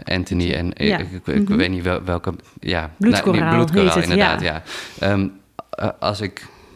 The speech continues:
Speaker 1: even kijk op de, op jullie agenda... dan staan er ook bijvoorbeeld, eh, verschillende theaters tussen.
Speaker 2: Ja.
Speaker 1: Ehm, wat, ja, wat niet per se heel makkelijk is om binnen te komen... als je zegt: "Hey, ik heb een,
Speaker 2: Nee.
Speaker 1: een, eh, hedendaags muziekprogramma." Of
Speaker 2: Nee,
Speaker 1: ik heb
Speaker 2: precies.
Speaker 1: een, een, een
Speaker 2: Ja.
Speaker 1: muziekprogramma.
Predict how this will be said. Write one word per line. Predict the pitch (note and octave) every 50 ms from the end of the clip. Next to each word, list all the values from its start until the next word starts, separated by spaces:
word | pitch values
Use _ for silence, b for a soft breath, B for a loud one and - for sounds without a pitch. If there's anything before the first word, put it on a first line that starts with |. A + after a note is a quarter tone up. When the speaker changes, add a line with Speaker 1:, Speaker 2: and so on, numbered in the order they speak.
| B B B B -
Speaker 1:
even | G2+ G2 F2+ - -
kijk | - F#2+ F2+ F2+ - -
op | F#2+ F2 -
de, | - F2+ F2 -
op | - F#2 -
jullie | F#2+ F#2 F2 D#2 A#1+
agenda... | D#2+ - - A2+ A2 A#2 G2+ E2+ E2+ E2+
dan | E2+ D#2 D#2+ E2 E2
staan | - - D#2+ D#2+ F2
er | F2 A1
ook | C2+ E2+ F2 F2 - - - -
bijvoorbeeld, | - F2+ F#2 F#2+ F#2 F2+ F#2 F#2 F#2 F#2+ - - -
eh, | - G2 F#2+ F#2+ F#2+
verschillende | F#2+ - - - - A2+ G#2+ G#2+ G#2+ G#2+ G2+
theaters | - A2 G#2+ G#2+ A#2 A#2 F#2+ F2+ -
tussen. | - - D#2+ E2 - A#3+ C#3+
Speaker 2:
Ja. | F2 - B B B B B B B - F#2+ F#2
Speaker 1:
Ehm, | F2+ F2 E2+ - - -
wat, | - - F#2 F#2 F2+ - - _ _ _ _ _ _ _ _ _ _ _ _ _ _ _ _ _ _ _ _ _ _ _ _ - - -
ja, | - - - - - B2 A2+ F#2
wat | F#2+ F#2+ F#2
niet | G#2 A2+ B2+ B2 B2+ - -
per | - G#2+ G2
se | - G2+
heel | E2+ F#2+ G2+ G#2
makkelijk | G#2 G2+ G#2 G#2 - G#2 F#2 -
is | G2+ F#2+
om | G2 F#2+
binnen | F2+ G#2 G#2+ A2+ G2+
te | -
komen... | F2 - E2+ F2 F2 F2
als | F2 F2 -
je | -
zegt: | F2 F#2+ F2 - -
"Hey, | G2 F#2+
ik | F2+ F2+
heb | - F#2 -
een, | - F#2 F#2 F#2 F#2 F#2 B B B B B B B
Speaker 2:
Nee. | B3 B3 A2
Speaker 1:
een, | F#2+ F#2+ F#2+
eh, | F#2 F#2 F2+ F2+ - -
hedendaags | G2 G2+ G2+ G2 F#2+ F#2+ -
muziekprogramma." | - G2+ - A2 G#2 - - F2 - E2 D#2+ E2 D#2
Of | D2+
Speaker 2:
Nee, | - A#3
Speaker 1:
ik | - -
heb | - -
Speaker 2:
precies. | - B3+ G2+ F2+ F2+ -
Speaker 1:
een, | - F#2 F#2
een, | - -
een | - - G2
Speaker 2:
Ja. | G#2 F#2+
Speaker 1:
muziekprogramma. | F#2+ F#2 E2 G#2+ G2+ - - E2+ D#2+ - - D#2+ D#2+ - D2+